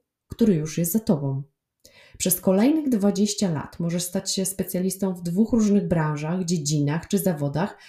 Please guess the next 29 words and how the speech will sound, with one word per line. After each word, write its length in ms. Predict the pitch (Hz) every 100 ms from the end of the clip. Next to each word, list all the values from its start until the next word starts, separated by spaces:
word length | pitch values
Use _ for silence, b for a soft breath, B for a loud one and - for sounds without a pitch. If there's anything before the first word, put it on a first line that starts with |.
| B
spędzając 580 | - 233 214 220 214 214
w 80 | -
każdym 420 | 226 254 302 285
z 80 | 185
nich 220 | 190 185
po 120 | 208
dziesięć 400 | 185 175 170 -
lat. 320 | 131 - - _ _ _ _ _ _ _ _ _ _
Trafia 320 | - 285 - 143
to 100 | 143
do 100 | 143
twojej 320 | - 147 147
wyobraźni, 560 | 147 139 135 127 - -
prawda? 440 | - 214 381 - _ _ _ _ _ _ _ _ _ _ _ _
Przedstawię 420 | - 196 - 392 349
ci 120 | 277
teraz 320 | 240 220 -
pięć 280 | 285 285 240
zasadniczych 540 | 233 214 208 202 190
kwestii, 540 | - 185 170 - - -
które 240 | - 180
dotyczą 440 | 180 190 190 190
projektowania 760 | 170 175 175 175 180 202 185 180
kariery 520 | 180 165 147 143 160
czy 160 | - 170
jej 160 | 165
zmiany 400 | 160 156 139 139
po 140 | - -
czterdziestce. 800 | - 165 151 143 135 - -